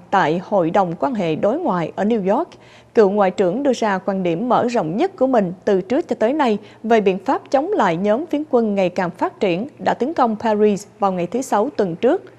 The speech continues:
Bà cho rằng đây là thời điểm cho một giai đoạn mới trong cuộc chiến để chống lại nhóm quốc gia Hồi giáo.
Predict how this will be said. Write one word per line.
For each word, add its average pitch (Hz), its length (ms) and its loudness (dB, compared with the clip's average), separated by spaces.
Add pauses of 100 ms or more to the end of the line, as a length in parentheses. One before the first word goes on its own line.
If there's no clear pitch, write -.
(400)
Bà 202 220 2
cho 202 160 -2
rằng 185 280 -2
đây 196 180 2
là 180 120 -2
thời 175 180 -2
điểm 175 280 -2
cho 240 120 -2
một 180 180 -2
giai 247 180 0
đoạn 196 320 -2
mới 226 300 2
trong 247 120 0
cuộc 180 320 -4
chiến 277 360 -4
để 185 140 2
chống 269 320 0
lại 190 220 2
nhóm 196 260 -2
quốc 311 180 -6
gia 240 100 0
Hồi 170 200 -2
giáo. 196 320 -2